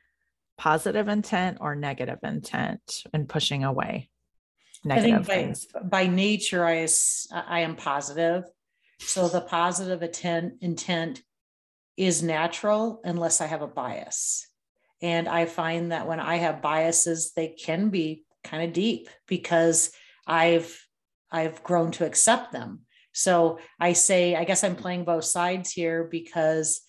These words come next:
Speaker 2: if I don't have a natural bias, I definitely assume positive intent.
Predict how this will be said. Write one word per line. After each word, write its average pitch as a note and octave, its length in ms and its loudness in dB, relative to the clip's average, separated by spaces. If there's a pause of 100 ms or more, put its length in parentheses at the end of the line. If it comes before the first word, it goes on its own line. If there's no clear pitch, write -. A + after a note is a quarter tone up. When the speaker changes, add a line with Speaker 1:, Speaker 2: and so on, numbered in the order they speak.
(200)
Speaker 2:
if F3+ 160 -6
I E3+ 140 4
don't F#3 260 2
have G3+ 160 -2
a G3 60 -4
natural E3+ 460 -4
bias, D#3+ 880 0 (560)
I F3 120 0
definitely E3+ 500 0
assume E3+ 600 -2
positive D#3 540 -2
intent. D#3 640 -6